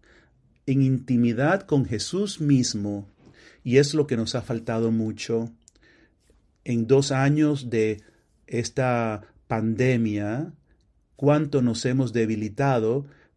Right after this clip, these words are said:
porque es la primera vez en la historia de la Iglesia que la mayoría de los católicos no han podido recibir la Eucaristía por largo tiempo.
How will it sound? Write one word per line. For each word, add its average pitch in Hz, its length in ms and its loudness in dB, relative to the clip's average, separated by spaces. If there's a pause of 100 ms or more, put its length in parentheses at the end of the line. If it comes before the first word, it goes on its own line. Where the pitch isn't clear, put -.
(140)
porque 117 360 -2
es 123 140 -4
la 139 140 0
primera 120 360 -2
vez 127 300 0
en 113 80 0
la 107 60 0
historia 160 440 2
de 127 80 2
la 110 60 -2
Iglesia 110 560 -2
que 113 100 -4
la 110 120 0
mayoría 113 420 0
de 180 80 2
los 143 140 0
católicos 139 800 -2 (360)
no 120 260 2
han 165 140 0
podido 143 640 0 (200)
recibir 117 680 -2
la 139 140 0
Eucaristía 139 800 -2
por 104 180 -4
largo 120 420 -2
tiempo. 101 680 -8